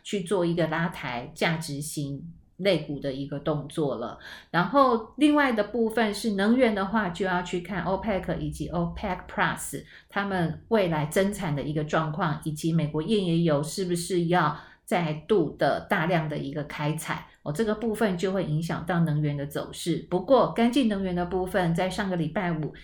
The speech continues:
已经突破的压力线，一样我们要观察，连续观察三天，它是不是有机会可以站稳在这个颈线之上。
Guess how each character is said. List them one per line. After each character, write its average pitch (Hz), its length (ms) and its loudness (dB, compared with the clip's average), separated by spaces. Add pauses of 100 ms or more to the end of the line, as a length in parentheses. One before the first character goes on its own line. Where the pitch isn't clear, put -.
(140)
已 147 80 -4
经 190 180 -2
突 175 180 -2
破 170 200 0
的 143 80 0
压 156 200 -2
力 156 160 0
线， - 320 -2 (180)
一 156 120 -2
样 196 300 6
我 143 40 0
们 139 140 -4
要 175 140 2
观 180 200 2
察， 160 360 -6
连 160 120 -2
续 233 120 -2
观 233 120 4
察 196 140 4
三 220 260 2
天， 220 280 2 (280)
它 202 140 -2
是 202 200 0
不 180 100 -2
是 180 320 -2
有 147 400 -4
机 208 340 -6
会 202 420 2
可 165 220 -2
以 170 400 0
站 233 300 4
稳 139 200 0
在 170 220 2
这 170 80 0
个 180 100 -2
颈 165 220 -6
线 160 180 -2
之 156 160 -4
上。 151 340 0